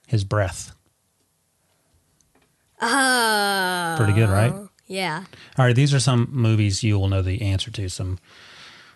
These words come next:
Speaker 1: pop culture that aren't related to Selena Gomez, Justin Bieber, or Lady Gaga. What is the
Speaker 2: Oof.
Speaker 1: sh-, yeah, what is the shark's name in Finding Nemo?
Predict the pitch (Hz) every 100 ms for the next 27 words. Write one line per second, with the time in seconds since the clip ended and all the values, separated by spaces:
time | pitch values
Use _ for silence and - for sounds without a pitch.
0 | - 113 120 - 104 - 101 87 - -
1 | _ - 101 - 110 104 104 95 - -
2 | 98 92 95 95 90 87 - - - -
3 | 104 95 92 92 90 - 92 92 90 90
4 | 92 87 87 117 143 160 330 - - -
5 | - 127 117 101 127 123 117 120 113 -
6 | 110 104 98 98 - _ _ _ 104 92
7 | 107 104 95 92 95 101 92 82